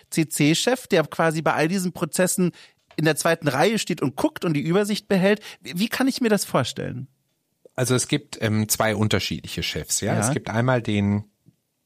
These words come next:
Speaker 2: Stefan, der selber früher,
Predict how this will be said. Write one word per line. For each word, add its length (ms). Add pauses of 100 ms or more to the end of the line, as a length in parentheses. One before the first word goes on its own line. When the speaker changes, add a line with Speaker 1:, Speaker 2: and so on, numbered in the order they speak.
(240)
Speaker 2:
Stefan, 600
der 320
selber 540 (520)
früher, 880